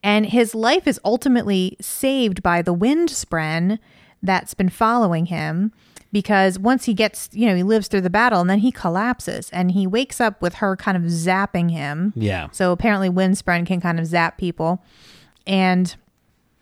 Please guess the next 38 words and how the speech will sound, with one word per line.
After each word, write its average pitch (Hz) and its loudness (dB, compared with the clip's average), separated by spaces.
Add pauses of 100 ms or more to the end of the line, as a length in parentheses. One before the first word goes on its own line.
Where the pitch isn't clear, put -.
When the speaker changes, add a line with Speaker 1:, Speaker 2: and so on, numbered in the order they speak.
(160)
Speaker 1:
she - 0
wakes 202 0
him 208 0
up. 254 0
He's, 196 -2
he's 202 -4
passed 190 0
out 220 0
there 214 2
and 202 2
he's 208 4
about 185 2
to 180 -6
get 170 -2
left 175 -2
behind. 175 -6 (460)
And 190 0 (340)
he, 208 -4
when 202 0
he, 190 -6 (100)
she - -4
does 285 2
that, 185 4
he 202 -8
finally 233 0
asks 214 0
her 190 2
if 196 -4
she - -4
has 180 0
a 170 -2
name, 180 0
not, 285 0
like, 190 0
really 196 -2
expecting 180 -6
her 170 -2
to 165 -6